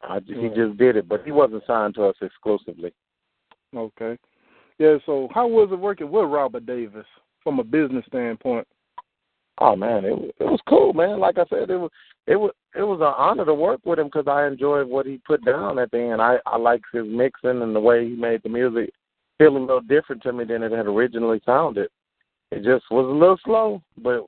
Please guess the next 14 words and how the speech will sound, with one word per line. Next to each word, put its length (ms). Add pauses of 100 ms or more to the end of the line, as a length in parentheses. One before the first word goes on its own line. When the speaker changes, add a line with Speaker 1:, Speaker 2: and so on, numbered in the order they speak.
Speaker 1:
once 280
you 60
got 280
it, 80
it 60
was 200
well 240
worth 220 (160)
the 80
wait. 260 (960)
Speaker 2:
Yeah. 480 (1400)
And 180
so, 380 (920)
um, 360